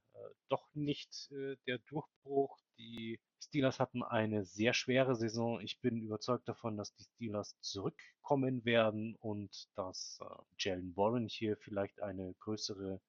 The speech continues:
Rolle einnehmen wird als letzte Saison. Bei meinem Team sticht natürlich ganz klar, ähm, Tight End und Quarterback, ähm,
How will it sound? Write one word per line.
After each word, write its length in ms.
Rolle 400
einnehmen 640
wird 260
als 260
letzte 380
Saison. 360
Bei 120
meinem 360
Team 240
sticht 240
natürlich 500
ganz 280
klar, 580
ähm, 180
Tight 260
End 220
und 200
Quarterback, 640
ähm, 520